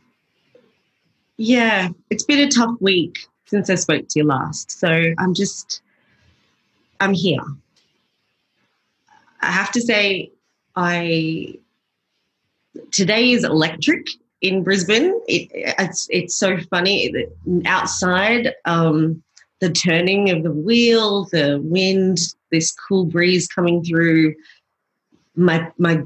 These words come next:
garden, my plants turning, things changing. It feels, there's, like, a quickening again, and I, I'm really enjoying that, and I'm taking solace in that today. So I've had a beautiful walk and done some stuff in my garden. So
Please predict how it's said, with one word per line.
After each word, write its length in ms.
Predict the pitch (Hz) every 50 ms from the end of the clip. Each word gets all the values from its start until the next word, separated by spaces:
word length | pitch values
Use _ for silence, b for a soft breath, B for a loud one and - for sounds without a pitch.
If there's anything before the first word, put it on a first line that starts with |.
| - _ _ _ _
garden, 440 | - 160 151 156 165 170 180 175 175
my 180 | 170 143 143 143 -
plants 480 | - 175 170 175 170 - 165 - -
turning, 520 | - - 185 170 165 170 170 165 165 165 165
things 280 | 170 180 185 185 170 170
changing. 800 | - - 180 170 165 165 170 165 165 170 165 165 165 160 151 - -
It 160 | 165 160 165 - _ _
feels, 580 | 180 180 185 185 185 175 160 165 - - - -
there's, 200 | - 185 175 -
like, 160 | 180 175 175
a 80 | 160 151
quickening 560 | - - - 151 - 170 165 160 156 151 156
again, 400 | 156 151 151 147 139 147 160 165
and 180 | 160 147 143 143
I, 360 | 139 139 139 139 135 147 156 - _ _ _ _ _ B B B B B _ _ _
I'm 160 | 160 160 160
really 280 | 165 170 165 165 160 156
enjoying 460 | 151 156 147 147 156 147 147 147 151
that, 120 | 147 117
and 100 | - 120
I'm 120 | 135 139 147
taking 400 | 139 165 156 139 147 143 139 139
solace 440 | - - 131 123 120 117 117 - -
in 200 | 135 123 123 120
that 260 | 113 98 - - -
today. 560 | - - - 123 87 85 92 - - 139 135 -
So 420 | - - - 135 127 127 127 123 - -
I've 200 | - 147 151 - 165
had 180 | 160 151 151
a 80 | 156 143
beautiful 420 | 139 151 151 156 151 - 151 147
walk 520 | 131 131 147 156 156 151 156 151 - - 147
and 320 | 139 131 131 135 139 139 B B B B B B B _
done 180 | _ - 101 -
some 140 | - - 143
stuff 300 | 139 - 127 117 120 -
in 80 | 123
my 100 | 127 135
garden. 480 | 131 135 - - 127 - - 113 - 151
So 400 | 143 139 - 147 131 123 135 -